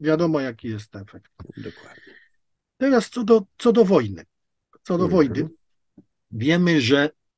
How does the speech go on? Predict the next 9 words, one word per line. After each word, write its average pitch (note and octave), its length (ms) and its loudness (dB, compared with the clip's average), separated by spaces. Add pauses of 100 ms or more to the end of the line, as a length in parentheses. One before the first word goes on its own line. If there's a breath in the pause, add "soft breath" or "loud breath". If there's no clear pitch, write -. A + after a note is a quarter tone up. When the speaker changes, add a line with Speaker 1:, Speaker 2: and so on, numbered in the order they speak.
Speaker 1:
Bachmut E3+ 680 0
atakują D#3+ 720 -2
już C#3 240 -4
tylko F#3 280 -2
wagnerowcy, C#3 800 -2 (920 soft breath)
wspierani F3 580 2
przez - 280 -4
artylerię C3 720 -2 (260)
rosyjską. C3 760 -6